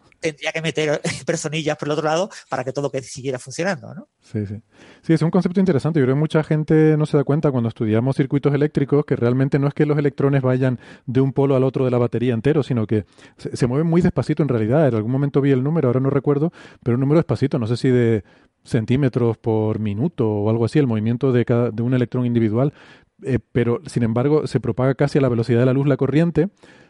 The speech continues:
Speaker 2: pero porque la corriente no es un movimiento de cargas que vaya a la velocidad de la luz, sino es esa,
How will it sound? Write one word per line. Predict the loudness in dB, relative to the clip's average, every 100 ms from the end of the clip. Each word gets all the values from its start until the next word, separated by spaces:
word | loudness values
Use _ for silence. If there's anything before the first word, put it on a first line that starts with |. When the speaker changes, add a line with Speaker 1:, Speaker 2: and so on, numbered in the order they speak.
| _
Speaker 2:
pero | -2 -2
porque | 0 0
la | 0
corriente | 0 0 0 0
no | 2
es | 2
un |
movimiento | 2 2 2 2 0
de | 0
cargas | 0 -2 0
que |
vaya | 2 2
a |
la | 2
velocidad | 0 0 0
de |
la | 2
luz, | 0 -2
sino | -4 -6 -8 -18 _ _
es | -6 -2
esa, | -2 0 2 2 0 -4